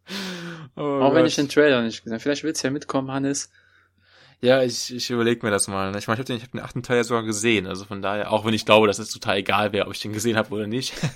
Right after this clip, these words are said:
Speaker 1: <laughs> behaupte ich jetzt einfach mal hier, weil die, äh, Story eh nicht zusammenhängend ist und eh totaler Schwachsinn ist, aber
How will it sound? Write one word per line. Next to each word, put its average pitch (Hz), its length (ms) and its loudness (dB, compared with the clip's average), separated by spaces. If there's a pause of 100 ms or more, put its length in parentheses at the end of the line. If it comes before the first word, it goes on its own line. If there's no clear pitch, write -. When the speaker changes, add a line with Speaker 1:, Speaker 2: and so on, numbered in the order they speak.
(340)
Speaker 1:
<laughs> 190 540 -12
behaupte 131 340 2
ich 107 60 -4
jetzt - 100 -8
einfach 110 220 -8
mal 107 140 0
hier, 110 220 -2
weil 104 120 -2
die, 104 260 -10
äh, 107 360 -2
Story 110 320 -2
eh 113 120 -2
nicht 113 100 -4
zusammenhängend 101 540 -4
ist 104 220 -6
und 101 200 -12
eh 104 380 -2 (160)
totaler 107 340 -8
Schwachsinn 107 460 -4
ist, 110 140 -8
aber 101 260 -4